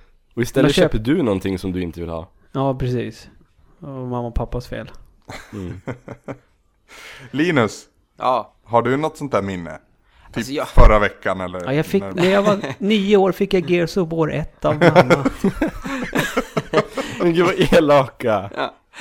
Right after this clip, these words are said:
Speaker 4: Nej, men, men, men jag har ett egentligen så här spelrädd-, jag har säkert fler, men jag har glömt det. Men jag tror jag fick Jack två på hjulet och blev väldigt glad då.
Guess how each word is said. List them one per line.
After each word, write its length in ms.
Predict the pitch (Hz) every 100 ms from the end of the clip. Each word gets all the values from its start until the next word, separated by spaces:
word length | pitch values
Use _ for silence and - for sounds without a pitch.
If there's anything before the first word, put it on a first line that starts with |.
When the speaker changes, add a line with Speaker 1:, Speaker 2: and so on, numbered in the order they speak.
| 277 233 208
Speaker 4:
Nej, 240 | 156 165
men, 160 | 160 151 123
men, 220 | 147 131 -
men 480 | 151 151 143 123 147 139
jag 140 | 160
har 240 | 160 160 139
ett 520 | - 147 - _ - - _
egentligen 640 | 170 170 110 120 113 110
så 120 | 107
här 140 | 113 107 - _
spelrädd-, 640 | - - 123 117 113 98
jag 80 | 117
har 100 | 117
säkert 200 | 113 -
fler, 300 | - 107 98
men 80 | 101
jag 60 | 104
har 80 | 104
glömt 280 | 101 87 -
det. 80 |
Men 60 | 104
jag 100 | 135
tror 100 | -
jag 80 | 156
fick 240 | 143 - _ _ _
Jack 220 | - 117 -
två 300 | - 113 98
på 140 | -
hjulet 260 | 113 - -
och 60 |
blev 140 | 110 107
väldigt 300 | 107 101 -
glad 240 | 101 98
då. 220 | 98 92